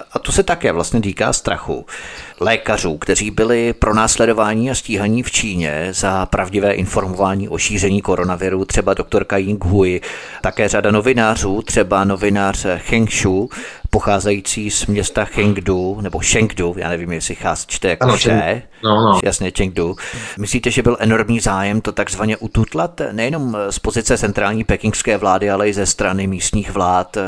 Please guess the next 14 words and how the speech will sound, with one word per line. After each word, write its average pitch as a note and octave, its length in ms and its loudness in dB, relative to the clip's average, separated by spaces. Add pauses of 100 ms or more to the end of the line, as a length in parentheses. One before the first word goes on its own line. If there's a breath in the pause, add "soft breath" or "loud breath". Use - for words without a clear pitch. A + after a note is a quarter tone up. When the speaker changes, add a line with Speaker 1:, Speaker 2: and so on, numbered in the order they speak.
(140)
Speaker 1:
těch G2 220 -4
jednotlivých F#2+ 520 -4
provincií? A#2+ 640 -4 (680 loud breath)
Speaker 2:
Víte, B2 400 2 (480 loud breath)
mm, G#2 840 2
já G2+ 160 4
jsem, B2+ 400 6 (340 loud breath)
eh, G2+ 800 4
si - 240 4
všimnul A#2 460 6
článků, A#2 1000 6
eh, - 580 -2 (140)
které A2+ 300 4
odsuzovali A2 920 4